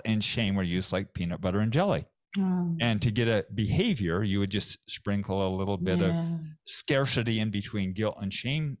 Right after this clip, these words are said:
Speaker 1: slop it together and serve it up, and you'd get desired behavior. So very deliberately deciding
Speaker 2: Mm.
Speaker 1: to retract some of the values that were passed on that were not proper. And once you have that platform and understand what your values are,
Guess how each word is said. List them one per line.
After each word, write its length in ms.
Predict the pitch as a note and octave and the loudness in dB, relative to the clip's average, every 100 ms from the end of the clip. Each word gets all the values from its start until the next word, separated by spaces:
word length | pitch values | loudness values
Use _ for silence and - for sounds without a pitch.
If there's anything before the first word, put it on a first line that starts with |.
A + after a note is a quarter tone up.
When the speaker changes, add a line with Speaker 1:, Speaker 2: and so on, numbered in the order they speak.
| _ | _
Speaker 1:
slop 460 | - - G#2 G#2+ G2+ | -12 -6 -2 -2 -2
it 120 | - | -8
together 500 | - G2+ A#2 C3+ B2+ | -4 0 0 2 0
and 180 | - G2+ | 0 -2
serve 280 | - A2 G2 | 0 0 0
it 100 | F#2 | 0
up, 240 | A2 A#2 | 0 0
and 160 | G2 F#2 | -2 -4
you'd 120 | F2 | -4
get 180 | F2 G2 | -6 -8
desired 320 | G2 F2+ F#2+ | -6 -2 -2
behavior. 480 | F#2 A2+ D#3+ D#2+ E2 | -2 -2 -2 -4 -10
So 200 | - G2+ | -4 -2
very 500 | F#2+ F#2+ B2+ D#3+ D#3+ | -2 0 2 2 2
deliberately 840 | C3 A#2 G#2 A2+ A2+ - F#2 F2 F2+ - - - | 2 0 2 0 0 -2 -2 -2 -4 -10 -20 -2
deciding 680 | G2+ F#3+ F#3+ A#2+ A2+ G#2 G2 | 0 2 2 2 2 0 0
Speaker 2:
Mm. 40 | |
Speaker 1:
to 120 | - G2 | -2 0
retract 840 | F#2+ - - - F#3+ B2+ G2 - _ _ _ _ _ | -2 -4 -18 -8 -4 -4 -8 -16 _ _ _ _ _
some 260 | - A#2+ G#2+ | -8 -4 -2
of 60 | G2+ | -2
the 80 | F#2 | -2
values 500 | G2 F#2+ F#2+ F#2 - | 0 0 -2 -6 -10
that 80 | |
were 100 | F#2 | -10
passed 400 | F2+ F2 E2+ - | -8 -4 -4 -4
on 180 | D#2+ E2 | -8 -8
that 140 | E2+ E2 | -10 -10
were 220 | F2 E2 | -10 -8
not 240 | E2+ - | -10 -12
proper. 340 | - E2 D#2+ D#2 | -8 -8 -8 -12
And 100 | E2 | -8
once 440 | F2 A2+ D#3+ - | 0 0 0 -4
you 60 | C#3+ | -8
have 300 | B2 B2 A2 | -4 -2 -2
that 280 | A2+ F#2+ - | -2 -2 -4
platform 580 | - G2+ - - F#2+ F#2 | -6 -6 -6 -6 -4 -4
and 100 | F2+ | -4
understand 520 | F2 F2+ - F2+ F2 | -8 -8 -10 -10 -8
what 100 | F#2 | -8
your 120 | G#2+ | -8
values 420 | E2+ D#2+ D2+ D#2+ | -8 -10 -10 -14
are, 160 | C#2+ F#2 | -12 -12